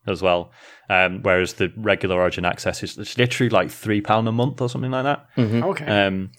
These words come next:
Speaker 1: uh, but then actually, that's only marginally less than the console one, isn't it?
Speaker 3: I was gonna say, I mean,
Speaker 1: Yeah.
Speaker 3: well, I mean, like, it's, I, I, I bet it's, like, an annual pass for that, which must only also be about twenty quid.
Speaker 1: Probably,
Speaker 3: But yeah,
Speaker 1: yeah.
Speaker 3: I mean, is this something you, you, you're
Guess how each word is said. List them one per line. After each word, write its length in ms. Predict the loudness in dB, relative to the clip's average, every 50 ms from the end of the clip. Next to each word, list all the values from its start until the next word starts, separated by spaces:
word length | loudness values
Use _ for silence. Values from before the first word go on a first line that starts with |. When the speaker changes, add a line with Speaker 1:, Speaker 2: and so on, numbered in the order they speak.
| -20 -20 _ _ -2
Speaker 1:
uh, 60 | 0
but 60 | 2
then 120 | 4 4 4
actually, 320 | 4 2 2 2 2 4
that's 180 | 4 4 4 4
only 140 | 4 4 4
marginally 420 | 6 6 4 4 2 0 -2 0
less 260 | 2 2 2 0 -2 -2
than 380 | -2 0 0 0 -4 -6 -8 _ _ _ _ _ -8
the 60 | -2
console 400 | 2 2 2 2 2 0 0 0
one, 160 | 0 -2 -4
isn't 160 | -4 -4 -4
it? 100 | -6 -6 -8 -14 _ _ _ _
Speaker 3:
I 40 | -4
was 100 | -2 0
gonna 120 | 2 0 2
say, 220 | 4 2 2 4
I 40 | 4
mean, 480 | 4 4 4 2 2 0 -2 -4 -6 -4
Speaker 1:
Yeah. 280 | -2 0 0 2 2 2 2
Speaker 3:
well, 140 | 4 4
I 100 | 4 4
mean, 140 | 4 4 6
like, 160 | 6 6 6
it's, 100 | 4 2 4 2
I, 220 | 2 4 4 2 2 2
I, 60 | 0 2 2 2
I 60 | 2
bet 160 | 4 2 2
it's, 100 | 0 0
like, 100 | 0 0
an 100 | 2 2
annual 240 | 2 4 4 2 0 0
pass 300 | -2 -2 0 0 0 0
for 80 | 0
that, 200 | 0 0 -2 -2
which 280 | -2 -2 -2 -2 0 0
must 180 | 0 2 2
only 160 | 2 2 4 4
also 240 | 4 2 2 0 -2
be 140 | 0 0 0
about 240 | 2 2 2 2
twenty 220 | 2 0 -2 -2 -2
quid. 220 | -4 -4 -6 -6 -8 _ -20 -20 -20 -20 -20 -20 -20 -20 -8 0
Speaker 1:
Probably, 380 | 4 4 4 4 4 2 2 4
Speaker 3:
But 60 | 4
yeah, 80 | 6 6
Speaker 1:
yeah. 100 | 8 8
Speaker 3:
I 40 | 6
mean, 100 | 6 4
is 160 | 4 4 4
this 160 | 4 4 4 4
something 280 | 4 4 4 4 2 0
you, 80 | 0
you, 300 | 0 0 -2 -4 -4 -4 -6
you're 520 | -4 0 2 4 4 6 6 4 4 2